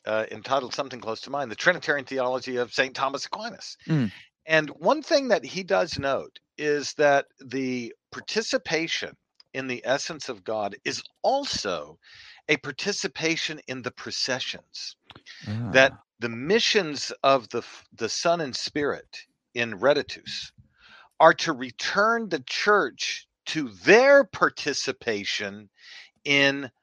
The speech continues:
Speaker 1: the essence of God and their return to the Father.
Speaker 2: Hmm.
Speaker 1: So that the, the, the more robust forms of, uh,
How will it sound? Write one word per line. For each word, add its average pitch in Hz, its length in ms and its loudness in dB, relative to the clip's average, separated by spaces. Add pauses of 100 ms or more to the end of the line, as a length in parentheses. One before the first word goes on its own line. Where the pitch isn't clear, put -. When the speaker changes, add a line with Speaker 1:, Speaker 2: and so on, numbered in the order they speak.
(280)
Speaker 1:
the 123 240 -6
essence 175 540 2
of 110 180 -8
God 98 400 0
and 147 220 0
their 226 480 4
return 123 720 -6
to 123 120 -14
the 113 100 -6
Father. 160 460 -4 (440)
Speaker 2:
Hmm. 104 220 -4
Speaker 1:
So - 280 4
that 147 220 6 (380)
the, 139 300 2
the, 135 280 -2
the 131 140 -2
more 202 600 2
robust 139 880 2
forms - 920 -8 (220)
of, 123 540 0 (120)
uh, 117 220 -4